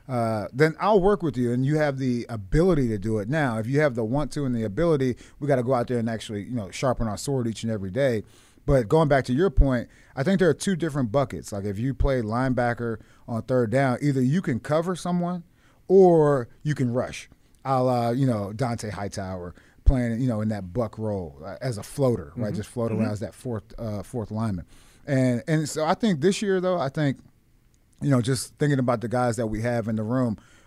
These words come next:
Speaker 1: we have some guys that can rush and cover. And so we had, you know, some guys that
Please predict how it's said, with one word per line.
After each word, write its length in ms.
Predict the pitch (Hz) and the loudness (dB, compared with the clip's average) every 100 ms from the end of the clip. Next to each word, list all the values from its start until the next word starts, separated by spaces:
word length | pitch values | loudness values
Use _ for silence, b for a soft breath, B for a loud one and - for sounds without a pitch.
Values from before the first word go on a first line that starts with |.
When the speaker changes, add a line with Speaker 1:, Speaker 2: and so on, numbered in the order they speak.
| - | 0
Speaker 1:
we 160 | 147 185 | 4 6
have 240 | 175 170 | 8 6
some 180 | - 143 | 2 0
guys 340 | 135 131 127 | 2 2 2
that 140 | 117 123 | 0 -2
can 140 | 120 | 0
rush 220 | 120 120 | 0 -2
and 160 | 123 113 | -2 -4
cover. 300 | 110 85 - b b b b | -6 -10 -12 b b b b
And 100 | 123 | -4
so 100 | 131 | 0
we 140 | 127 | 4
had, 240 | 143 139 135 | 6 4 4
you 60 | |
know, 140 | 139 117 | 2 0
some 200 | - 123 | 0 0
guys 340 | 123 123 120 | 0 0 0
that 280 | 120 117 107 | 0 0 -2